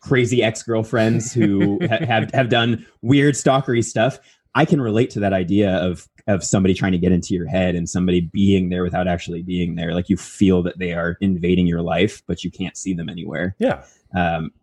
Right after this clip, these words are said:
Speaker 1: and, and that's such a terrifying idea, even if you're not somebody who has yourself been through domestic violence. Uh, th-,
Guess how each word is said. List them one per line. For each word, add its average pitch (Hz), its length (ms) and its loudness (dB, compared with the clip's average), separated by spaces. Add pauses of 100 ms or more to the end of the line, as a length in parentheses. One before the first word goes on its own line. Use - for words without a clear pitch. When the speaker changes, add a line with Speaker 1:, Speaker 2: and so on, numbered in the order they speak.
Speaker 1:
and, 107 120 0
and 107 120 4
that's 120 140 2
such 110 100 -2
a 104 40 -2
terrifying 101 480 2
idea, 92 260 4
even 92 240 4
if 90 100 -2
you're 92 100 0
not 87 240 -2
somebody 85 320 0
who 85 100 2
has - 340 -4 (420)
yourself 87 560 0
been 82 200 -8
through 82 440 -4 (120)
domestic 85 460 -4
violence. 85 540 -2 (380)
Uh, 87 200 -2
th-, 90 140 -4